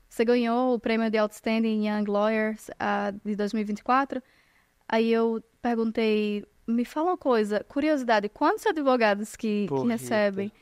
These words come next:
Speaker 1: Aí ele, "Só um." Aí eu, "Ok."
Speaker 2: E são
Speaker 1: That's
Speaker 2: muitos
Speaker 1: fine.
Speaker 2: advogados em Boston, né?
Speaker 1: Muitos advogados em Massachusetts inteiro, né, do estado.
Speaker 2: É,
Speaker 1: E foi pelo
Speaker 2: Massachusetts,
Speaker 1: Mass Bar
Speaker 2: é.
Speaker 1: Association, então
Speaker 2: That is amazing. Congratulations.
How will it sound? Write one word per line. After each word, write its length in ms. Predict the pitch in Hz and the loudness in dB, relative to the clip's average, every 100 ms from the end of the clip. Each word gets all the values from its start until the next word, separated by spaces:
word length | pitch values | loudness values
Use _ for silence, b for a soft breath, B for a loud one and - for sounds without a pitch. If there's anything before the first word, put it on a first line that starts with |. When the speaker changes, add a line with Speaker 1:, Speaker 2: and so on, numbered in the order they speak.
| b b b b _ | b b b b _
Speaker 1:
Aí 340 | 214 220 214 | 0 0 0
ele, 180 | 214 220 | 0 0
"Só 300 | - - 247 | -4 -2 2
um." 420 | 269 226 220 240 - _ _ - | 2 2 0 -4 -10 _ _ -4
Aí 240 | 226 220 | -2 2
eu, 280 | 214 214 - - - | 2 0 -4 -14 -10
"Ok." 600 | 208 233 - 208 202 240 - _ _ _ _ _ - | -6 -4 -2 0 -2 -6 -12 _ _ _ _ _ -12
Speaker 2:
E 60 | |
são 100 | 120 | -4
Speaker 1:
That's 80 | 120 | -2
Speaker 2:
muitos 160 | 113 113 | 0 0
Speaker 1:
fine. 80 | 104 | 0
Speaker 2:
advogados 380 | 117 117 113 120 | 0 2 0 0
em 80 | 117 | -2
Boston, 380 | 113 110 - | -2 -2 -4
né? 200 | 113 117 - _ _ _ _ _ - | -6 -6 -12 _ _ _ _ _ -4
Speaker 1:
Muitos 360 | 226 262 339 | 2 4 2
advogados 460 | 262 202 196 202 196 | 2 -2 0 -2 -2
em 20 | |
Massachusetts 680 | 208 214 226 - 214 220 - | -4 -4 -6 -6 -6 -6 -4
inteiro, 420 | 233 294 262 190 | -6 -2 -2 -2
né, 140 | 190 185 | -2 -6
do 60 | |
estado. 400 | 196 - 190 190 | -8 -6 -6 -6
Speaker 2:
É, 20 | |
Speaker 1:
E 40 | 185 | -6
foi 140 | 214 | -6
pelo 240 | 202 233 247 | -2 0 2
Speaker 2:
Massachusetts, 320 | 254 269 - | 2 0 -2
Speaker 1:
Mass 100 | 247 | -2
Bar 60 | 247 | 0
Speaker 2:
é. 40 | |
Speaker 1:
Association, 760 | 247 233 - 208 185 190 - 190 | -2 -6 -4 -2 -2 -4 -4 -4
então 360 | 190 202 208 | -4 -4 0
Speaker 2:
That 180 | 123 123 | 0 0
is 80 | 127 | -4
amazing. 800 | 127 127 123 120 120 117 113 110 | -6 -6 -4 -4 -2 -2 -2 -6
Congratulations. 1500 | - 127 131 123 120 - - 120 113 110 113 - 117 117 | -4 -2 2 6 6 4 -4 -2 0 0 -2 -4 -4 -6